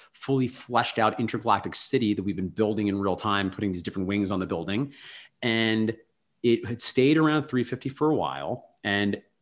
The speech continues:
for context, for those who don't know, in New York, we were closed for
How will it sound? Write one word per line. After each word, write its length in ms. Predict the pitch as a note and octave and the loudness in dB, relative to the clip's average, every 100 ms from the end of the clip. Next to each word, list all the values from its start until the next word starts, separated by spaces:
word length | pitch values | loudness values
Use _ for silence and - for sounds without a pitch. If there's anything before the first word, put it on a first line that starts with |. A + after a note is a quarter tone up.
| _ _ | _ _
for 140 | - A#2 | -6 -2
context, 520 | E3 G3+ E3 A#2 - | 2 2 4 2 0
for 100 | A2 | 0
those 240 | A#2 A#2 | 2 0
who 80 | - | 0
don't 180 | G#2 G2 | 0 2
know, 180 | B2 G2+ | 2 2
in 120 | F#2+ | 0
New 80 | F#2 | 0
York, 340 | A#2+ D#3+ - | 2 2 2
we 120 | C#3+ | 0
were 100 | F3+ | 0
closed 400 | - C3+ C3+ - | -2 0 0 0
for 220 | G2 E2 | -6 -6